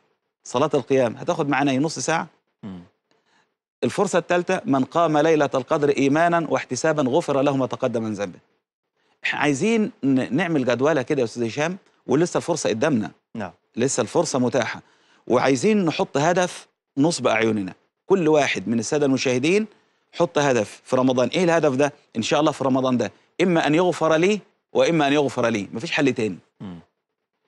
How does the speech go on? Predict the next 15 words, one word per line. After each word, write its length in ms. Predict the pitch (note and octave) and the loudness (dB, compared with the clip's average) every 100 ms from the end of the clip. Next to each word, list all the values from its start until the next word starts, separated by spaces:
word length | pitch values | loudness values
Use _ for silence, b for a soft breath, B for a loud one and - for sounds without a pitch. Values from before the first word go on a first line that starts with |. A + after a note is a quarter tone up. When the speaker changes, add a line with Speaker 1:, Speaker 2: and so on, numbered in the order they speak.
| - | -2
Speaker 1:
ليه؟ 320 | B2 D3 C3+ - | 2 2 2 0
لأن 260 | C3 F3 | 0 2
ربنا 360 | D3+ C3 D#3+ C#3+ | 2 2 0 0
بيقول: 380 | C3+ C3+ E3 - C3 | 2 2 0 0 -2
"أنا 140 | E3 | 0
عند 200 | E3+ C#3+ | 0 0
ظن 240 | C3 D3 C#3 | 0 2 2
عبدي 320 | C3+ A#2+ A#2+ | 2 0 -2
بي، 220 | A2 F#2+ _ - | -2 -4 _ -4
إن 100 | B2+ | -4
خيرا 340 | B2 E3+ D#3 | 2 2 2
فخير 440 | C3+ C#3 E3+ F#3+ F#3+ _ - | 0 -2 0 0 -2 _ -2
وإن 160 | C3 | 0
شرا 260 | B2+ D3 C3+ | 0 0 0
فشر، 320 | G#2+ G#2 | -2 -8